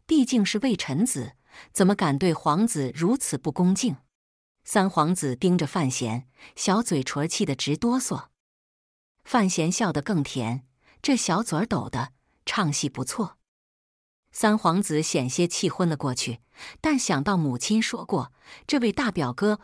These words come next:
温柔微笑的时候，就是心里不痛快到了极点的时候，千万别去惹他，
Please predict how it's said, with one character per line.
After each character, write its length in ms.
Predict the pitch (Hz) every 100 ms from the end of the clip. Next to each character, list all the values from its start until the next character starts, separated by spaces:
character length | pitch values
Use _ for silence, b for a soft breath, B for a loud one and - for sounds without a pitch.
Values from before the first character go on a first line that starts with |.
| b b
温 160 | 214
柔 160 | 202 190 233
微 140 | 339
笑 260 | 349 370 262
的 100 | 143
时 140 | -
候， 260 | 117 117 - B B B
就 140 | - 185
是 120 | 156
心 220 | - 196
里 160 | 175 131
不 200 | 131 165
痛 200 | - 170
快 220 | - 170
到 180 | 165 165
了 80 | 135
极 240 | - 160
点 220 | 220 135
的 80 | 117
时 160 | - 120
候， 240 | 120 - B B B
千 240 | - - 302
万 200 | 294 180
别 160 | 151
去 180 | 170 294
惹 160 | 185 117
他， 320 | - 120 -